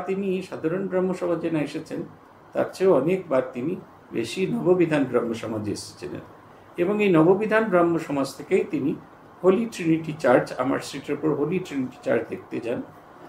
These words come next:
যেখানে খ্রিস্টরা কেমন করে শ্রীরামকৃষ্ণ ভ-, প্রভু যিশুর বন্দনা করেন।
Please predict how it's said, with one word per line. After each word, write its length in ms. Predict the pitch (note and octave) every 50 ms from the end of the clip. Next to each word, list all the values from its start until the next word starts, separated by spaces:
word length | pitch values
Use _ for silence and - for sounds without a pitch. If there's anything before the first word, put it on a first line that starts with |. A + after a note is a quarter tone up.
| - - -
যেখানে 300 | D#3+ D#3 F#3 F3+ G#3 G#3+
খ্রিস্টরা 500 | - - C#3+ C3 - - D#3+ D3 E3+ F#3
কেমন 320 | F3+ - B2 A#2+ B2 B2
করে 300 | A#2+ - C#3+ - G3 A3
শ্রীরামকৃষ্ণ 800 | - - B2+ B2 A#2 A#2+ B2+ A#2+ - B2+ B2 - - D#3 F3 F#3 F#3 - - - - - - - - -
ভ-, 160 | C3 D3 - - -
প্রভু 220 | D#3 D#3+ D#3 D#3+
যিশুর 340 | D3+ C#3+ C3+ - - A3 G3
বন্দনা 440 | - B2+ B2 C3 A#2+ A#2+ A#2 A#2 G#2+
করেন। 360 | - - - - - F2